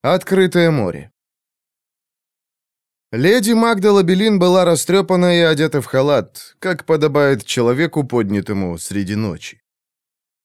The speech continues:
Но выслушала она внимательно и ответила с полной вежливостью.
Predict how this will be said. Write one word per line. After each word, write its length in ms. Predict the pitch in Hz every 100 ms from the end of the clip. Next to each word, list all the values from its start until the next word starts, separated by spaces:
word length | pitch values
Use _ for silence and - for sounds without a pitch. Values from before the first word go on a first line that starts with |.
| _ _ _
Но 180 | 165 220
выслушала 580 | 277 254 262 247 214 208
она 140 | 202
внимательно 720 | 180 185 196 202 208 196 190
и 40 | 175
ответила 580 | 165 143 170 156 151 143
с 80 |
полной 400 | - 131 123 127
вежливостью. 840 | 135 139 95 85 80 82 - 82